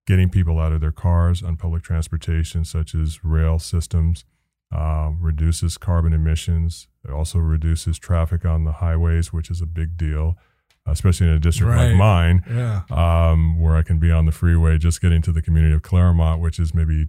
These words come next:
Speaker 1: twenty plus miles away, and it can take sometimes on a Friday afternoon,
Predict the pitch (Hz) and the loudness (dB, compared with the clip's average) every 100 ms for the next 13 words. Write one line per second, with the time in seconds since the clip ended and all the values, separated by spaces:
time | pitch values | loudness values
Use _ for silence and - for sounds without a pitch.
0 | - - 87 82 78 82 82 85 85 82 | -6 -2 0 0 0 -2 0 0 2 2
1 | 82 80 82 82 80 78 78 92 82 - | 2 2 2 2 0 -2 -2 -2 -2 -2
2 | 82 87 80 82 85 80 78 92 85 82 | -2 0 0 2 2 0 0 0 2 2
3 | 82 80 - 82 82 87 87 87 | 0 0 -2 -2 2 2 4 2